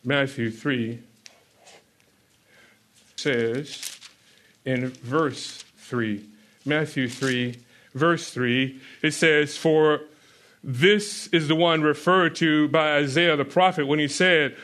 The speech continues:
'The voice of one crying in the wilderness, "Make ready the way of the Lord, make his paths,'" what? "Straight."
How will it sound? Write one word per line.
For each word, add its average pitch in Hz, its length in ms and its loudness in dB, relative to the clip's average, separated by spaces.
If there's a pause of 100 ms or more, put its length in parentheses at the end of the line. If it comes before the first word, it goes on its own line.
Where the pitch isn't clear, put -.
(340)
'The 151 140 2
voice 185 420 2
of 170 120 2
one 160 260 2
crying 190 420 4
in 151 100 2
the 147 80 2
wilderness, 156 560 4 (300)
"Make 160 420 2
ready 156 760 4 (200)
the 160 100 4
way 160 300 6
of 190 160 6
the 175 80 6
Lord, 170 500 6 (200)
make 165 420 2
his 185 320 0
paths,'" 175 480 4
what? 180 540 4 (440)
"Straight." - 920 0